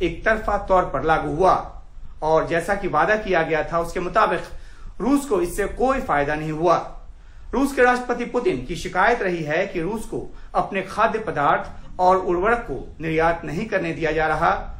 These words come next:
रूस ने पहले भी समझौता तोड़ने की धमकी दी थी और नवंबर में इससे बाहर भी आ गया था, लेकिन फिर समझौते में बना रहा। आखिर रूस क्या चाहता है? रूस चाहता है कि उसके कृषि बैंक को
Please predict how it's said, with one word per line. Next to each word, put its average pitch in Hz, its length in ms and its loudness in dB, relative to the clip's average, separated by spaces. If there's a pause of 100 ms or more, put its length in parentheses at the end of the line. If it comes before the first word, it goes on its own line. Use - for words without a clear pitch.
(280)
रूस 254 240 -2
ने 180 100 -2
पहले 202 380 2
भी 226 120 -4
समझौता 170 520 -2
तोड़ने 160 400 -2
की 143 100 -6
धमकी 160 360 -6
दी 208 120 -4
थी 196 400 -8 (200)
और 180 200 6
नवंबर 214 380 2
में 131 240 -4
इससे 185 520 -2 (200)
बाहर 190 320 4
भी 165 160 0
आ 151 100 2
गया 160 200 2
था, 175 580 0
लेकिन 160 380 -2
फिर - 380 -2 (180)
समझौते 170 440 0
में 151 180 -4
बना 151 200 0
रहा। - 520 2 (560)
आखिर 233 280 2
रूस 226 480 -2 (240)
क्या 226 140 6
चाहता 139 420 0
है? - 380 -2 (1080)
रूस 277 260 4
चाहता 226 320 4
है 254 200 4
कि 254 100 -4
उसके 214 340 0
कृषि 226 560 -2
बैंक 196 360 0
को 175 360 -2